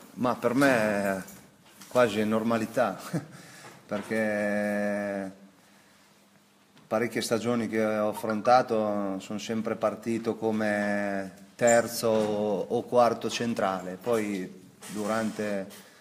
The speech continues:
la stagione ritagliarmi un posto,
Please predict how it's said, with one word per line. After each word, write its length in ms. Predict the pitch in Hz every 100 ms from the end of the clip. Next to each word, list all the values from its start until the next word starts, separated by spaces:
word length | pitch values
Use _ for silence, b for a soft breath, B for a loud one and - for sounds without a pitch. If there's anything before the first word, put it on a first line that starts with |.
| B B B
la 140 | 113
stagione 720 | 110 123 110 117 120 117 123 -
ritagliarmi 1600 | - 107 101 110 110 107 104 104 101 104 101 101 98 95 92 90 - - - - - -
un 200 | 110 107
posto, 1080 | 113 107 - 107 101 101 101 98 98 -